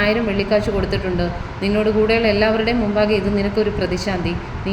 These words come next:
എല്ലാവർക്കും മുമ്പാകെ നീതീകരിക്കപ്പെട്ടുമിരിക്കുന്നു" എന്ന് പറഞ്ഞു. അബ്രഹാം ദൈവത്തോട് അപേക്ഷിച്ചു. അപ്പോൾ ദൈവം അബീമേലെക്കിനെയും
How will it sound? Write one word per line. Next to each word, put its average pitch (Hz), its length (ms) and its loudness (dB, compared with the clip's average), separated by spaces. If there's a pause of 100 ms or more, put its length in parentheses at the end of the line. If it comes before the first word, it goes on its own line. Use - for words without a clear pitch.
(120)
എല്ലാവർക്കും 220 460 2
മുമ്പാകെ 208 340 2
നീതീകരിക്കപ്പെട്ടുമിരിക്കുന്നു" 208 1120 0
എന്ന് 185 200 0
പറഞ്ഞു. 175 260 -2 (420)
അബ്രഹാം 233 400 0
ദൈവത്തോട് 220 420 2
അപേക്ഷിച്ചു. 185 380 -2 (340)
അപ്പോൾ 202 220 0 (120)
ദൈവം 208 240 2 (100)
അബീമേലെക്കിനെയും 196 720 0